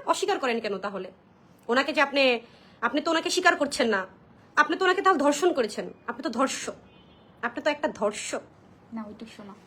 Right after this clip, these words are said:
Speaker 1: আচ্ছা, ওইটুক শোনাবো না। তোমার কিছু বলার থাকলে বলো, আমার আর কিছু বলার নেই।
Speaker 2: এখন আমি আজকে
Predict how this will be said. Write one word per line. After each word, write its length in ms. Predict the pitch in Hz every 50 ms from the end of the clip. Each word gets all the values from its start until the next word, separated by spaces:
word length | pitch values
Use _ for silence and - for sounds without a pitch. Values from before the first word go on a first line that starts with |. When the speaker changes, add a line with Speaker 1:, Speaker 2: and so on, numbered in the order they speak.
| - - - - -
Speaker 1:
আচ্ছা, 120 | 277 - 302
ওইটুক 160 | 294 302 311 -
শোনাবো 220 | 320 302 294 240 247 220
না। 40 | 208 - -
তোমার 160 | 269 277 277 269 269 262
কিছু 140 | - - - 247 240
বলার 160 | 247 254 247 -
থাকলে 160 | 262 254 247 208 208
বলো, 100 | 196 196 202
আমার 120 | 220 208 214
আর 60 | 208 214
কিছু 120 | 226 220 214 185
বলার 200 | 190 190 185 185 185 190
নেই। 100 | 190 190 - - - - - - - - - - - - - - - - - - - - - - - - - - - - - - - - - - - - 240
Speaker 2:
এখন 220 | 240 - 339 311 311 320 302 - - - - - - - - - 226
আমি 160 | 247 269 302 302 294 294
আজকে 280 | 285 - - - 302